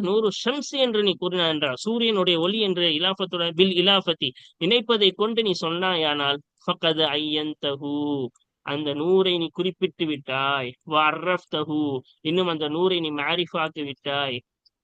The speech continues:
அப்ப அந்த நூறு, நூறு மட்டும் சொல்லும்போது ஒளி, அது எந்த ஒளியை வேணா எடுத்துக்கிறோம். அஹ், சூரியனோட ஒளி, சந்திரனோட ஒளி, எந்த ஒளியை வேணா எடுத்துக்கிறோம்.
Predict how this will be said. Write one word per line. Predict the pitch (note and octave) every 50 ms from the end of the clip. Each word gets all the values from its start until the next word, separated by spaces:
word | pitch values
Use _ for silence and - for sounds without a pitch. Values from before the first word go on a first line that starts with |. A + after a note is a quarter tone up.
| _ -
அப்ப | E3 D#3+ - F3+
அந்த | F3 E3+ E3 D#3
நூறு, | D#3 F3 A3 C4 C#4 B3 G3 F3 F3 G3+ G#3 _ _ _ _ _ _ -
நூறு | E3+ D#3 F#3 A#3+ C4+ C4+ C4
மட்டும் | B3 B3 A3+ A#3 C4 G#3+
சொல்லும்போது | A#3+ A3+ G#3 G#3+ G#3 G#3 A3+ B3 G#3+
ஒளி, | F#3 G3 G#3 F#3+ D3+ _ _
அது | - - D#3 D#3+
எந்த | E3+ F#3 G3+ A#3
ஒளியை | A3 G#3+ G#3+ A3+ A3+
வேணா | A3 A3 A3 G#3
எடுத்துக்கிறோம். | F#3 F3 F3+ F3 D#3 C3+ A#2 - _ _ _ _ _ _ _ _ _ -
அஹ், | D3+ D3 D3 D3
சூரியனோட | - D#3+ D#3+ E3+ E3+ E3+ E3 E3 E3+ E3
ஒளி, | E3 D#3+ E3
சந்திரனோட | D#3+ F3+ E3 D#3+ E3+ E3+ F3 F3 E3 E3 E3 E3+
ஒளி, | E3+ E3 E3 E3
எந்த | D#3+ E3+ F3+ G3+ A3+ A3 G#3+
ஒளியை | G#3+ G#3+ A3+ A3+ A3
வேணா | G#3+ G#3+ G3
எடுத்துக்கிறோம். | E3+ E3+ - D#3+ C#3+ C3+ A#2 -